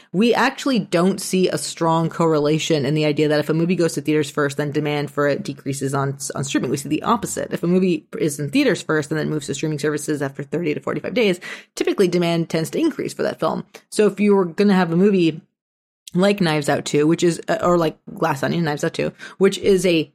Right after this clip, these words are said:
hugely anticipated sequel to one of the biggest movies of twenty nineteen, right? Kind of one of the last pre-pandemic movies. Why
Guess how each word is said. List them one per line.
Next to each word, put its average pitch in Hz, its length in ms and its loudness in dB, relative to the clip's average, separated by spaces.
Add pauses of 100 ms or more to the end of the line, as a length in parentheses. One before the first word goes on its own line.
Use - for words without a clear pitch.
(140)
hugely 269 640 2
anticipated 147 640 0
sequel 170 320 0
to 180 140 -2
one 180 120 4
of 170 60 0
the 165 80 2
biggest 214 320 -2
movies 156 240 0
of 147 40 -2
twenty 151 280 -4
nineteen, 143 580 -4
right? 170 240 -2
Kind 208 140 4
of 208 60 6
one 196 80 4
of - 20 4
the 160 80 2
last 151 260 0
pre-pandemic 151 680 -4
movies. 190 400 -2 (380)
Why 226 800 2